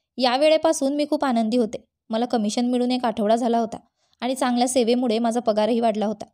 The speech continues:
मी आनंदाने आईला मिठी मारली आणि नंतर कमिशनचे पैसे तिच्या हातात दिले.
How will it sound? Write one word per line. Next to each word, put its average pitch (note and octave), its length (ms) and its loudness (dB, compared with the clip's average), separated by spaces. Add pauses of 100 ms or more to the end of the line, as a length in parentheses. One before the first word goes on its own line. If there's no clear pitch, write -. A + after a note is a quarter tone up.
(420)
मी D4 80 -2
आनंदाने C#4+ 460 -2
आईला D4+ 220 -2
मिठी C4+ 260 -2
मारली B3 280 -2 (400)
आणि A3 180 -2
नंतर B3 360 2
कमिशनचे A#3 480 0
पैसे A3+ 300 -2
तिच्या A#3 240 -2
हातात A3 260 0
दिले. G3+ 220 -2